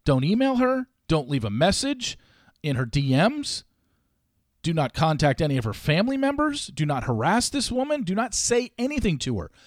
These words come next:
The best thing you can do is ignore her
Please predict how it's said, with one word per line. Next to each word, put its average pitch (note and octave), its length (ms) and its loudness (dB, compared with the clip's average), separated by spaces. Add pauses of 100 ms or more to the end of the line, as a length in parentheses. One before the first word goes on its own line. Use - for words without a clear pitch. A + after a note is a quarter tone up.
(160)
The D#3 100 0
best F#3+ 440 2
thing A#3 180 2
you G#3+ 100 4
can G3 220 -2
do C#3+ 440 2 (380)
is E3 220 2
ignore E3+ 440 2
her C#2+ 260 -12